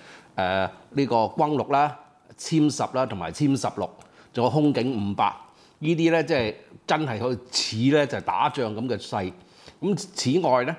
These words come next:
就係呢個遼寧號航空母艦喺南海嗰度呢，佢穿過呢個巴士海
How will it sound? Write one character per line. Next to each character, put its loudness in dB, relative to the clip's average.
就 -2
係 0
呢 0
個 0
遼 -2
寧 -6
號 -4
航 -4
空 -2
母 4
艦 2
喺 0
南 0
海 -6
嗰 0
度 -2
呢， -2
佢 0
穿 2
過 2
呢 -2
個 0
巴 2
士 -4
海 0